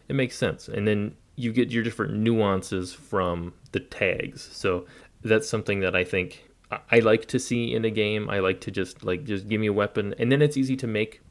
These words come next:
you know, custom weapons or modify weapons as well, because now you just have a list of tags,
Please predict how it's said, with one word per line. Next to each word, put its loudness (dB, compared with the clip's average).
you -4
know, 0
custom -2
weapons -2
or -6
modify -2
weapons -4
as -2
well, 4
because -2
now 2
you 0
just -4
have 2
a 2
list -2
of -12
tags, 4